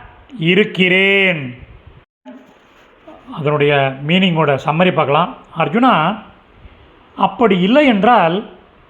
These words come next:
அறியப்பட்ட இந்த பலவற்றால் உனக்கு ஆவது என்ன? நான் இந்த முழு பிரபஞ்சத்தையும்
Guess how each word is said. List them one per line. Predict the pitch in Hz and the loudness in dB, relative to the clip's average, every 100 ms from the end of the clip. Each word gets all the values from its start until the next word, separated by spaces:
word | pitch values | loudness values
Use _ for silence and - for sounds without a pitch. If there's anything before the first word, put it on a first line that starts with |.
| - | -6
அறியப்பட்ட | 151 196 262 440 - 254 - 214 | 0 2 2 0 -2 -2 0 0
இந்த | 180 180 180 | 2 0 0
பலவற்றால் | - 160 202 190 - 220 | 0 2 2 0 0 0
உனக்கு | 170 180 175 170 135 | 2 0 -2 -2 0
ஆவது | 127 202 285 233 | 2 2 4 2
என்ன? | 190 180 165 156 143 - - - - - - | 2 2 0 -2 -8 -20 -20 -20 -20 -20 -10
நான் | 170 185 233 | 0 2 2
இந்த | 214 190 180 | 2 2 0
முழு | 151 226 277 | 2 2 2
பிரபஞ்சத்தையும் | - 175 220 208 214 196 175 208 135 | 0 0 2 0 0 0 2 0 -2